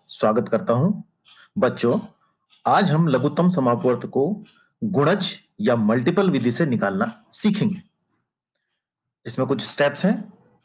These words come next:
जिनको आपको फॉलो करना है। उनको फॉलो करते हुए आप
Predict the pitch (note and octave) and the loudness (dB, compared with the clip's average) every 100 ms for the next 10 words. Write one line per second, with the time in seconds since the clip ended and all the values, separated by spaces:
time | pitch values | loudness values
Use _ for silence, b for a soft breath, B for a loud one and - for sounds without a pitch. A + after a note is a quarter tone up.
0 | G#2 A#2+ A#2+ C3+ - - - A#2 B2 C#3 | -6 -2 0 0 0 -4 0 0 2 0
1 | C#3+ D#3 G#3+ A3+ - _ _ _ A#2 A2+ | 2 2 2 -2 -12 _ _ _ -4 -2
2 | A2+ A#2 B2+ C3+ C#3+ D#3 D#3+ - C#3 F#3 | 0 0 2 0 0 0 0 0 0 0
3 | - - | -6 -20